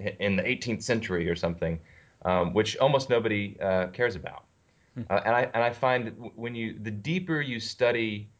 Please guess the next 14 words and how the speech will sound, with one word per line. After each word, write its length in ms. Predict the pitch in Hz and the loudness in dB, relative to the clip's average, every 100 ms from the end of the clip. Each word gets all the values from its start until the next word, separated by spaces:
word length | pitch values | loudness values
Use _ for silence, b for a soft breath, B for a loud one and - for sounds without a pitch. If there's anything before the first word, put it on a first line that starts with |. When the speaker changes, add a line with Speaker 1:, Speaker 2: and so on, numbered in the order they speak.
| _ _ _ _ _ | _ _ _ _ _
Speaker 1:
philosophy 840 | 104 110 127 127 110 113 104 - | 4 6 6 2 -6 -6 -4 -4
as 160 | 101 104 | -6 -4
understood 420 | 123 113 - 101 | -6 -8 -8 -10
as 120 | 90 | -6
abstract 540 | 98 104 - 92 82 - | -2 -2 0 0 0 -4
principles, 800 | 127 127 - 85 71 71 - - _ _ _ | -4 -4 -6 -6 -6 -8 -16 -18 _ _ _
uh, 140 | 98 95 | -2 0
it 120 | 120 | 0
gets 240 | 139 135 | 0 0
more 560 | 107 120 139 147 139 - | -2 2 6 6 6 4
and 180 | 113 117 | 0 0
more 380 | 113 113 110 104 | 2 4 6 4
big 300 | 98 120 - | 2 -2 0
picture, 460 | 120 - - - | -6 -6 -10 -12